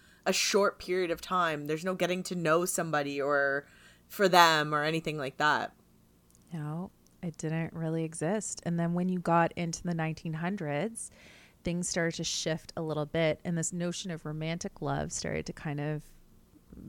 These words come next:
Speaker 2: become more regular, and it was more accepted. There was also things that were starting to pop up, like, uh, dating in, like, the early nineteen hundreds, very, very different now. I mean, still was kind of like you go out with somebody,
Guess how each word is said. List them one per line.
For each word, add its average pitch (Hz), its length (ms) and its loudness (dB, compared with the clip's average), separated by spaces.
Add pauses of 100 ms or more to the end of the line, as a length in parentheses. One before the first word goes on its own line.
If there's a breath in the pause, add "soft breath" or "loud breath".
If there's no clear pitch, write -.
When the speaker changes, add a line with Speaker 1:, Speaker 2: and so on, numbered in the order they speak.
(180)
Speaker 2:
become 170 600 -2
more 156 280 -2
regular, 156 640 0
and 160 180 0
it 160 40 0
was 160 180 0
more 151 140 0
accepted. - 640 -4 (580 loud breath)
There 220 160 10
was 294 100 8
also 349 280 8
things 254 260 0
that 233 80 4
were 190 140 6
starting 170 260 0
to 165 40 -2
pop - 360 -2
up, 240 300 8 (100)
like, 175 420 -4 (420 soft breath)
uh, 175 180 2 (100)
dating 247 300 4
in, 269 120 2
like, 202 180 2
the 175 180 4
early 170 540 4 (160)
nineteen 175 280 0
hundreds, 156 220 0
very, 180 300 4
very 170 200 2
different - 300 -6
now. - 340 -6
I 214 60 0
mean, 220 160 6
still 240 340 4
was 165 200 2
kind 165 200 -2
of 156 80 -2
like 143 220 -4
you 180 100 -6
go 170 160 2
out 156 160 8
with 165 100 2
somebody, 156 540 0